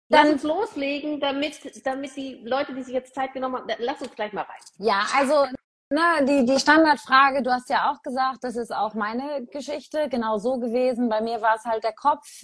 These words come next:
Speaker 2: äh, der zu voll, zu viel, alles total überfordert und dann der Körper halt noch komplett touched out, ne? Was war denn so der Moment, wo du gesagt hast, weil das fragen ganz häufig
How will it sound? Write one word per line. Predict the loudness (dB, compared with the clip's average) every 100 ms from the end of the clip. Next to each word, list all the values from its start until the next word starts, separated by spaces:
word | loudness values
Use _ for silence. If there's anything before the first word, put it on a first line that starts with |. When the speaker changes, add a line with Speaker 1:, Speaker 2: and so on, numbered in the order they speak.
| -6 -2
Speaker 2:
äh, | 0 0
der | 0 2 2 2 -2 -6 -14
zu | -8 -8
voll, | -2 2 2 2 0
zu | -4
viel, | -6 -4 -2 0 0 0 -2
alles | 0 0 0 -2 -6 -14 -12 -6
total | -4 4 6 6
überfordert | 4 2 4 4 4 4 2 0
und | -4 -2
dann | 0 -2 -4 -14 -8 -4
der | 0
Körper | 4 4 2 0
halt | -2 -4
noch | -6 -8
komplett | -10 -10 -6 -8 -8
touched | -12 -10 -12 -8
out, | -8 -8 -8
ne? | -6 -6 -6 -10 -20 -20 -4
Was | 0 4
war | 6 4
denn | 2
so | 2
der | 2 2
Moment, | 0 0 0 -2
wo | -4
du | -4 -4
gesagt | -4 -2 -2 -2
hast, | -2 0 -2 -10 _ _ _ _ _ _
weil | -2
das | 0 -2 -6
fragen | -2 2 4 4
ganz | 0 -2 0
häufig | 0 0 -2 -4 -6 -10